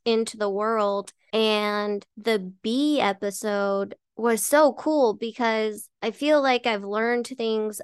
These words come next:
about nature and human nature, and to have it blend together in that conversation of, like, just innately knowing something about how systems work.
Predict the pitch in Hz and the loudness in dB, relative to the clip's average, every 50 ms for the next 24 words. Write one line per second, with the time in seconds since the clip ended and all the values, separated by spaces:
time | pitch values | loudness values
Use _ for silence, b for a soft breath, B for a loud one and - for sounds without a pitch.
0 | - - 214 196 214 208 208 202 202 - - - _ _ _ _ _ _ - 214 | -6 -6 -4 0 2 2 2 2 2 -2 -4 -8 _ _ _ _ _ _ -4 -2
1 | 214 208 220 226 220 220 - 220 214 202 202 202 196 196 - - - - 202 202 | 0 2 2 0 0 -2 -6 -4 -2 -2 -2 -2 -2 -4 -4 -6 -6 -6 -4 -4
2 | 202 196 - - - 277 285 285 277 262 240 233 226 220 214 208 208 202 - - | -4 -4 -6 -4 -2 0 2 2 2 2 2 2 2 2 0 0 -2 -4 -8 -6
3 | 208 196 196 196 190 196 - - _ _ 208 202 202 196 196 196 196 196 196 196 | -6 -4 -4 -4 -4 -6 -6 -8 _ _ -4 -4 -2 -2 -2 -2 -2 -4 -6 -6
4 | - _ _ _ _ - - 240 226 - 214 208 226 254 262 269 254 220 - _ | -10 _ _ _ _ -2 -2 -2 0 2 2 2 2 2 2 0 0 0 -4 _
5 | _ _ _ 233 220 202 190 208 214 214 220 226 233 233 220 - 240 196 - 202 | _ _ _ -2 -2 0 0 0 0 0 2 0 0 0 -2 -6 -10 -4 -2 -2
6 | 196 208 202 202 190 185 185 180 180 - 185 202 190 _ _ _ _ _ _ _ | -2 0 -2 0 0 0 0 -2 -2 -2 -4 -6 -8 _ _ _ _ _ _ _
7 | _ _ _ _ _ _ 233 233 233 233 233 220 208 196 - - 220 214 208 196 | _ _ _ _ _ _ 2 4 4 4 4 4 2 2 0 -2 -2 -2 0 -2
8 | 202 202 196 - 214 220 208 - 214 196 196 196 196 190 - 196 190 190 190 - | -4 -4 -4 -4 -6 -6 -4 -4 -2 -2 0 -2 -2 -2 -2 -2 -2 -2 -2 -2
9 | - 254 262 254 - - - 226 220 208 202 202 202 220 220 - - 226 220 214 | 0 0 0 0 -2 -2 0 2 2 2 2 2 2 2 0 0 0 -2 0 0
10 | 208 202 202 190 190 190 190 202 214 214 220 220 220 - - 220 220 220 - 233 | -2 -2 -2 -2 0 0 0 0 0 0 0 -2 -2 -4 -4 -4 -4 -4 -2 -2
11 | 226 226 226 226 226 226 226 - _ - 208 196 208 202 196 196 - - - - | 0 0 2 0 0 -2 -4 -6 _ -4 -4 -2 0 -2 -2 -2 -2 -6 -10 -16
12 | - - - 196 196 196 202 202 202 202 196 196 196 202 - - _ _ _ _ | -10 -6 -4 -2 -2 0 0 0 0 2 2 0 0 -2 -4 -10 _ _ _ _
13 | _ _ _ _ _ _ _ - - - 247 226 226 - - 214 196 190 185 185 | _ _ _ _ _ _ _ -12 0 0 0 0 0 -2 -2 -2 -2 -2 -4 -6
14 | 185 - 175 170 156 - - 247 262 - - | -10 -10 -6 -4 -2 -2 -2 -2 -4 -8 -18